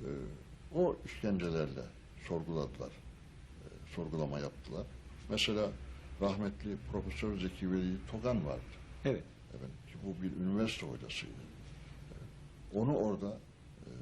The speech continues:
Speaker 1: benim hatırımda kaldığına göre üç gün bu işkenceye tabi tuttular. Yine, e, İstanbul'da bulunan Ordinarius Profesör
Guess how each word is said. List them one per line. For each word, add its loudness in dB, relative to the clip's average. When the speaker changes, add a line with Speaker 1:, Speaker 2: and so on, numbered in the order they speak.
Speaker 1:
benim 4
hatırımda -2
kaldığına 0
göre 0
üç -4
gün 4
bu -4
işkenceye 0
tabi 0
tuttular. -4
Yine, 6
e, -2
İstanbul'da 4
bulunan 2
Ordinarius 2
Profesör 2